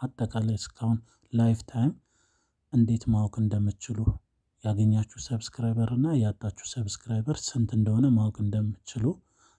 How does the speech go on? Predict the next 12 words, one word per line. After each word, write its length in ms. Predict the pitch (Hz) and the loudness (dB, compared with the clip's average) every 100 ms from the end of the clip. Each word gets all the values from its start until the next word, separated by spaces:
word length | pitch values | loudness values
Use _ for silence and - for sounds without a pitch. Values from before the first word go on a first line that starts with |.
| - | -2
ነው 140 | 117 110 | 4 4
ማሳያችሁ። 680 | 107 - 107 110 113 - - - _ _ _ | 4 2 0 0 0 -2 -4 -6 _ _ _
ሌላኛው 400 | 123 127 127 123 123 | 2 4 6 6 4
ደግሞ 180 | 123 127 | 4 2
በተጨማሪ 680 | 117 - - 120 120 127 147 196 _ _ _ _ _ | 2 0 -2 2 2 2 0 -2 _ _ _ _ _
ከዩቲዩብ 760 | - 120 107 107 139 - 143 131 | 0 2 4 6 4 4 -2 0
ላይ 200 | 135 170 175 _ _ _ - | 0 -2 -4 _ _ _ -2
እንዴት 360 | 117 123 143 131 | 2 2 2 4
ነው 120 | 127 120 | 2 4
ዳውንሎድ 460 | 117 117 117 110 | 2 2 2 2
ማድረግ 380 | 117 113 113 110 | 2 2 0 -2
የምንችለው 720 | 113 107 107 107 - - 110 | 0 2 2 0 -4 -8 -6